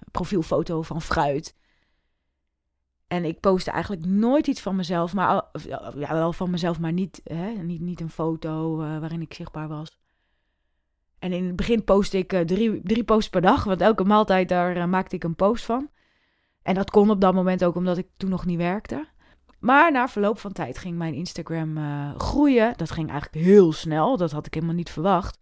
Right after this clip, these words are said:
En ja, daar kreeg ik dan ook weer lol in. Toen dacht ik, goh, wat leuk, hè? Er zijn allemaal mensen die mij volgen en die vinden dit interessant.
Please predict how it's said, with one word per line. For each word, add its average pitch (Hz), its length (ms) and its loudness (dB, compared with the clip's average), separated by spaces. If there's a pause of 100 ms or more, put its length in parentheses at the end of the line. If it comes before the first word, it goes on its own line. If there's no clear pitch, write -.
(1120)
En 196 640 -2 (200)
ja, 180 100 2
daar 180 100 0
kreeg - 220 -4
ik 180 100 -6
dan 196 120 4
ook 277 140 4
weer 285 100 8
lol 254 260 12
in. 165 220 4
Toen 165 160 -8
dacht 165 180 -6
ik, - 100 -12
goh, - 100 -8
wat - 160 -8
leuk, - 320 -8
hè? 190 60 -4
Er 202 100 -2
zijn 196 140 -6
allemaal 160 180 -2
mensen 165 360 -6
die 160 120 -6
mij 156 140 -4
volgen 180 420 -6
en 185 100 -6
die 185 120 -8
vinden 160 220 -8
dit 156 160 -10
interessant. 190 600 -10